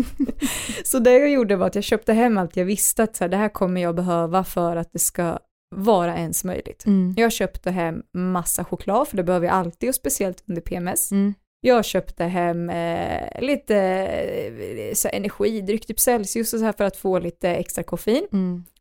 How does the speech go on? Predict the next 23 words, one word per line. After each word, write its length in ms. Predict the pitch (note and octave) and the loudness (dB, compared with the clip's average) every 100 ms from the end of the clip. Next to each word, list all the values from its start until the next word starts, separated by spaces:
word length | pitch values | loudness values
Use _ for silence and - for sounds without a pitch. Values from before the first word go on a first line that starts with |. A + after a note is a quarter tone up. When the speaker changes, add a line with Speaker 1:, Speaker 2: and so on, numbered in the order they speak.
| - | 0
Speaker 2:
Snus 520 | - B3+ C#4+ C#4+ - - _ _ - | 2 4 2 0 -2 -4 _ _ 0
i 40 | A3 | 4
mängder. 500 | G#3+ F3 F#3+ F3+ G3 - | 4 2 0 0 -4 -6
Speaker 1:
Mm. 300 | G3 F#3+ E3+ E3 _ _ | -2 -2 -4 -10 _ _
Speaker 2:
För 260 | - G3+ F#3 | 2 4 4
att 260 | F3+ F#3+ - | 2 -2 0
jag 340 | F#3 F3+ - | 0 -2 -4
behöver 280 | F#3 E3+ E3+ | -4 -4 -6
det. 140 | G#3 - | -10 -8
Speaker 1:
Mm. 420 | F#3+ F#3+ G3 G#3+ A3 - - D#4 - | -4 0 4 6 6 6 4 2 -2
Speaker 2:
<laughs> 400 | - - - - | -12 -14 -18 -2
Och 160 | D#4 E4 | 4 4
sen 220 | D4 A#3 | 6 4
så 100 | A3 | 4
här, 80 | G3 | 2
hade 180 | G3+ | 2
på 100 | F#3+ | -2
mig 140 | F3 E3+ | -4 -2
pyjamas 520 | G#3+ C#4+ C#4+ C4+ C4 | 4 6 6 4 2
och 80 | G3+ | 2
allt 200 | F#3 - | 2 0
kändes 280 | G#3 E3+ F#3 | -4 -2 -2
ändå 240 | F3 G2 | -4 -6